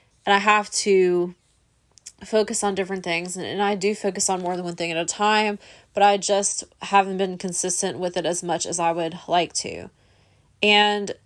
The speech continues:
to help you with your reading goals, you can keep track of all of this through Goodreads, through the notes app on your phone, through writing it down, or any other type of app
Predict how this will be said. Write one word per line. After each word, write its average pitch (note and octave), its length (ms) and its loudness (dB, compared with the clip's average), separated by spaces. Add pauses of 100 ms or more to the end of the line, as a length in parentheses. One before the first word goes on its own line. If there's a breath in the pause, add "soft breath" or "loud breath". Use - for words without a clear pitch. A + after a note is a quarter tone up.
(1800 soft breath)
to C4+ 180 0
help C#4 220 6
you B3 100 0
with A3+ 160 4
your F#3 100 2
reading E3 240 0
goals, D#3+ 400 -2
you F#3 80 -6
can G3 140 -10
keep F#3+ 260 -8
track G#3+ 500 2
of F3+ 120 -6
all F3+ 260 4
of G3+ 60 -2
this A3 300 0
through D#3+ 280 -4
Goodreads, A#3 800 4
through G#3 180 0
the F#3 120 0
notes F#3 520 2
app G#3 220 4
on G3+ 100 0
your G3 160 -2
phone, G3 360 -2
through F3+ 200 -4
writing F#3+ 340 4
it F#3 160 -2
down, F3+ 400 4
or E3 260 -2
any G3+ 320 0
other F3+ 320 2
type E3 300 -2
of F3 220 -6
app E3 320 2